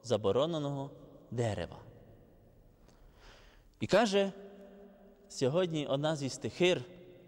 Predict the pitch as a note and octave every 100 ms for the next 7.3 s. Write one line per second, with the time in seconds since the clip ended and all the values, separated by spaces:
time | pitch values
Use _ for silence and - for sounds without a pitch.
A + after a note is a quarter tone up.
0 | - - - - - - - C#3 G3+ D#4+
1 | A#3+ - F#3+ F3+ D#3+ D#3+ E3 D3 D#3+ -
2 | E3 C#3 B2+ F3 A3 G#3+ G3+ G3 F3 C3
3 | - F3+ F#3+ D#3+ D3+ D3+ - G3 D3+ C#3+
4 | G#2 F#2+ A2+ - - - - - D#3+ G#3+
5 | - D#3+ D#3+ D#3 D#3 E3+ D3+ E3 A#3 -
6 | F3+ F3 D#3 D3+ F3+ C3+ A2+ - F3+ F3+
7 | D#3 D3+